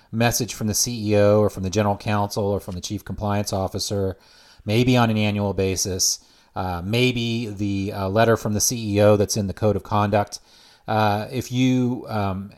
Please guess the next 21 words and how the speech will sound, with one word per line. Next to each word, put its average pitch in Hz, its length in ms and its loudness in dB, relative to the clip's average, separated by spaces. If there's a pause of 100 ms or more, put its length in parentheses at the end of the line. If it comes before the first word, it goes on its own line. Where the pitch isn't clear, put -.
(120)
asked 120 420 0
an 117 80 0
organization 104 720 0
to 98 160 -4
show 104 280 0 (320)
documentation, 104 1040 -2 (460)
uh, 104 580 -8
that, 104 400 -6
uh, 95 320 -2 (460)
around 120 460 2
their 104 400 -2
compliance 110 440 -2
communication 107 580 -4
program, 92 540 -4 (420)
uh, 98 240 -4
it 104 180 -6
u-, 104 360 0
usually 120 320 0
was 101 180 0
a, 95 300 -4
um, 90 420 -8